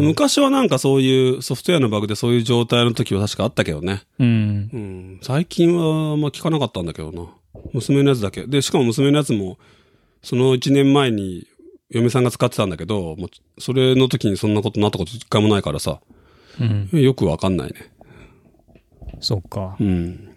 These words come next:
Speaker 2: まあ、今度行った時に親指見せて、「いい加減しろ」って。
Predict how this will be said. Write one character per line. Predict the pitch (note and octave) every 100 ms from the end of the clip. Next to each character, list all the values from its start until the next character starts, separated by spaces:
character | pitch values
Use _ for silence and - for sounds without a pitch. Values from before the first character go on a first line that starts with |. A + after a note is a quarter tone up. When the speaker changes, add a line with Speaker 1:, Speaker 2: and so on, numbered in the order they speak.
| _
Speaker 2:
ま | B2+ G2+
あ、 |
今 | - B2
度 | G2
行 |
っ | -
た | A2+
時 | A2+
に | G2 F2 F#2+
親 | G2+ G#2
指 | G#2 G#2+ G2+ F#2+ -
見 |
せ | G#2+ G#2
て、 | E2+ - - - _ _ _ -
「い |
い | G2+
加 | G2+
減 | G2
し | F#2+
ろ」 | F#2+
っ |
て。 | D#2+